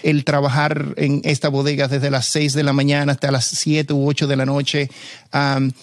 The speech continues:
fue una transición muy importante en, ah, en mi vida, por decirlo así, ¿no? Pero con ello, con todos los desafíos dentro del, como dije anteriormente,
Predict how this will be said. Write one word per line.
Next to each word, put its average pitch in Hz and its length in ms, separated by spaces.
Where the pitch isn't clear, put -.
fue - 180
una 339 140
transición 254 540
muy 208 320
importante 156 960
en, 135 420
ah, - 240
en 143 160
mi 147 80
vida, 147 280
por 127 180
decirlo 139 340
así, 131 280
¿no? 135 200
Pero 131 380
con 147 180
ello, 170 240
con 143 220
todos 160 400
los 151 340
desafíos 147 480
dentro 127 300
del, 123 260
como 135 200
dije 143 120
anteriormente, 147 600